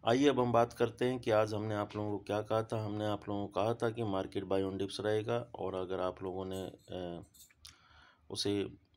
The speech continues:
बाई करके चले होगे तो आपको प्रॉफिट ज़रूर हुआ होगा दोस्तों। हालांकि मार्केट के ओपन होते ही मार्केट में एक प्रॉफिट बुकिंग, जैसा कि हमने लाइव पे आप लोगों को बताया भी था कि आएगी, तो वो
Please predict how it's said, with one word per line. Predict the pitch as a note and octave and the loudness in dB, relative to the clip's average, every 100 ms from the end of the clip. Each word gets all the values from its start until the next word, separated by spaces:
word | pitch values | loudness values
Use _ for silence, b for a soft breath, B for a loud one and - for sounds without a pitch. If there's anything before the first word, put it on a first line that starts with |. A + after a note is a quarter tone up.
| - | -16
बाई | F2+ F#2 B2 | 0 2 4
करके | A#2 A#2+ - G2+ F#2 | 0 -2 -2 -2 -2
चले | - - G2 A2 | -8 -2 0 2
होगे | A2 G#2+ A#2+ | 2 0 0
तो | A2+ | 2
आपको | F2+ - - | 2 0 -6
प्रॉफिट | - F2+ - F#2 | -4 -4 -4 -6
ज़रूर | F2+ F#2 F#2+ | -4 -2 -2
हुआ | F2 F2 | -6 -6
होगा | E2+ E2 F2 | -8 -8 -8
दोस्तों। | - D2+ - D2+ | -8 -10 -10 -12
हालांकि | - - F2+ F#2+ A2+ B2 B2 B2 | -12 -8 -4 0 2 0 -2 -4
मार्केट | G#2+ G2 - G#2+ | -2 -2 -4 -12
के | A#2 G2+ | -6 -2
ओपन | F#2+ G#2 | -2 -2
होते | G#2 G2 - | -2 -2 -2
ही | G#2 A2 | -4 -4
मार्केट | G#2+ F2+ - G#2 G#2 | -4 -4 -6 -10 -8
में | G2 | -8
एक | G2 - | -8 -8
प्रॉफिट | F#2+ F#2+ G2 | -6 -6 -6
बुकिंग, | G2 G2+ G#2 G2 | -8 -10 -8 -4
जैसा | F#2+ F2+ G2+ | -4 -4 -6
कि | - | -6
हमने | F#2+ F#2 | -6 -2
लाइव | F#2 F#2+ - | 0 0 0
पे | F#2+ | -2
आप | F2 - | -2 -4
लोगों | F#2 F#2 | -8 -6
को | F#2 | -6
बताया | E2+ - G2 | -4 0 0
भी | G2 | 0
था | F#2 F2+ - B B B B B B B B B - | -4 -4 -6 B B B B B B B B B -4
कि | A#2+ | 4
आएगी, | A2+ A2+ A#2 C3+ E3 - b b b _ | 6 6 4 -2 -6 -10 b b b _
तो | - G2+ | -2 2
वो | G2+ G2 G#2 G2+ | 2 4 4 2